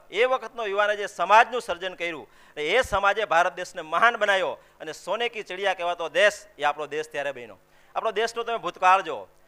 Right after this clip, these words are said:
ભારતનો ભૂતકાળ એટલો મહાન છે, એટલો ભવ્ય છે કે તમે યાદ કરો તો તમારું હૃદય છે ગદગદ ફૂલી જાય, એટલો ભરત-, એટલો ભવ્ય ભારતનો ભૂતકાળ છે. સોળ વર્ષની યુવાન અવસ્થાએ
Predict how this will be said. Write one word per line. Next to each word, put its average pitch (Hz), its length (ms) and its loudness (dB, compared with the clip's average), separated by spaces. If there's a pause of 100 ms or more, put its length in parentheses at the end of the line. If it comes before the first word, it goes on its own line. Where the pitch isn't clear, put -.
(180)
ભારતનો 220 340 2
ભૂતકાળ 208 340 0
એટલો 208 200 -2
મહાન 190 320 2
છે, 160 240 -10 (280)
એટલો 202 220 -4
ભવ્ય 175 340 0
છે 202 160 -6
કે 175 60 -10
તમે 175 180 -8
યાદ 180 340 0
કરો 202 200 0
તો 202 80 -8
તમારું 185 280 -4
હૃદય 180 240 -6
છે 175 160 -10
ગદગદ 165 380 -6
ફૂલી 180 240 -12
જાય, 165 220 0 (280)
એટલો 175 260 -4
ભરત-, 156 400 -6
એટલો 180 320 -4
ભવ્ય 156 380 -6
ભારતનો 151 400 -2
ભૂતકાળ 147 360 -4
છે. 113 240 -16 (220)
સોળ 233 280 0
વર્ષની 202 420 -8
યુવાન 185 260 -2
અવસ્થાએ 175 500 -4